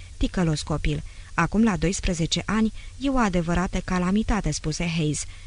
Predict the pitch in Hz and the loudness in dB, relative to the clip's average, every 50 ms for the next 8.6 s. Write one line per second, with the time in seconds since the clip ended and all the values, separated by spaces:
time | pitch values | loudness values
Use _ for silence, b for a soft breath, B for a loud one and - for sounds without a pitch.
0 | B B B - 302 320 330 320 - 285 226 226 220 220 254 254 247 240 196 165 | B B B 0 2 2 2 0 0 0 0 0 0 2 2 2 2 2 2 2
1 | 196 214 233 - 254 254 254 202 160 - - 151 - - 156 151 147 127 170 165 | 2 2 2 0 0 2 2 0 0 0 -2 -2 0 0 0 0 2 2 2 2
2 | 170 - - 160 160 - 180 180 180 165 170 196 208 - - - 156 147 160 - | 2 2 0 0 2 2 2 2 2 0 0 0 2 2 2 2 2 0 -2 -6
3 | - B B B B B B - 311 311 285 269 - - 247 233 - 165 143 - | -8 B B B B B B 2 2 2 2 0 0 0 0 2 2 0 0 -2
4 | - B B B B B B - 208 185 196 180 180 175 170 - 190 185 - - | -4 B B B B B B 2 2 4 4 4 4 2 2 0 -2 -2 0 0
5 | 185 165 156 160 147 151 - 233 269 269 277 - 247 214 185 190 185 - - 208 | 0 0 2 0 0 2 2 2 2 2 0 0 0 0 2 0 0 0 0 -2
6 | 208 - - 202 190 185 180 170 170 208 208 175 156 156 156 160 175 165 156 156 | -2 0 0 0 2 2 0 0 2 2 2 4 4 2 2 2 2 2 2 2
7 | - - - 180 180 196 175 170 151 - 160 - 160 151 151 - 170 160 151 160 | 0 0 0 0 0 0 0 0 0 0 -2 0 0 0 0 0 0 0 2 2
8 | 165 185 190 - 220 175 - - - - 147 156 | 0 0 2 2 0 0 0 -2 -4 -4 -6 -6